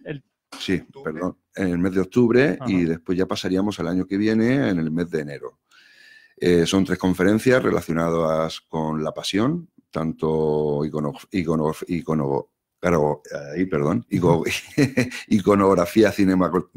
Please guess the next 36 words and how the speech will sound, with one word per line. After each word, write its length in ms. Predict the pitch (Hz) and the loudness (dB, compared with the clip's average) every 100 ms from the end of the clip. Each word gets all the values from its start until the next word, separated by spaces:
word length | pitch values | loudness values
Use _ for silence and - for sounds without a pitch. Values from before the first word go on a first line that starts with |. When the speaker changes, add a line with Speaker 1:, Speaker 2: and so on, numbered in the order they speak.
| 92 | -6
Speaker 2:
cinematográfica 800 | - 98 92 90 92 113 98 80 | 0 0 2 2 0 0 0 0
de 80 | 76 | -2
los 140 | 73 _ | -6 _
pa-, 160 | 78 82 | -12 -10
de 100 | 80 | -10
la 100 | 73 | -10
Pasión 300 | - 87 90 | -8 -4 -4
de 80 | |
Jesús, 480 | 85 82 123 170 - _ _ - - - - - - _ _ | -4 0 0 0 -6 _ _ -20 -20 -20 -20 -20 -20 _ _
los 160 | 98 98 | 0 2
personajes 540 | 78 - 90 95 85 | 0 2 0 2 2
bíblicos 640 | 101 113 104 92 87 - | 4 6 4 4 2 2
de 100 | 76 | -2
la 100 | 78 | -2
Pasión 280 | 76 76 92 | -2 -2 0
de 60 | 90 | 0
Jesús. 280 | 85 117 127 | -2 -2 -2
Esta 240 | - 87 | -4 -8
sería 320 | 87 82 85 | -4 0 2
otra, 760 | 82 80 82 80 80 80 80 82 - | 0 0 0 2 0 -2 -4 -8 -6
otra 920 | 87 80 80 80 76 78 76 78 - _ _ _ _ _ _ | -6 -2 0 0 -2 -2 -4 -6 -10 _ _ _ _ _ _
conferencia. 800 | 87 85 - 107 110 117 147 - _ - _ | -2 2 2 2 4 2 2 -4 _ -20 _
Y 140 | - 98 | 0 2
ya 140 | 104 | 4
como 220 | 120 120 | 4 4
colofón 520 | 92 90 80 95 107 | 4 2 2 2 2
tendríamos 480 | - 98 87 87 95 | 2 2 2 4 2
la 100 | 101 | 0
cronología 560 | - 82 73 73 - 90 | -2 -2 -2 -4 -2 0
de 100 | 90 | 0
la 100 | 80 | 0
Pasión 480 | 78 - 92 90 90 | -4 -2 0 0 0
de 100 | 82 | 0
Callosa 340 | 85 92 101 | 0 0 0
de 100 | 95 | -2
Segura, 540 | 104 110 120 139 - | 0 2 4 2 -4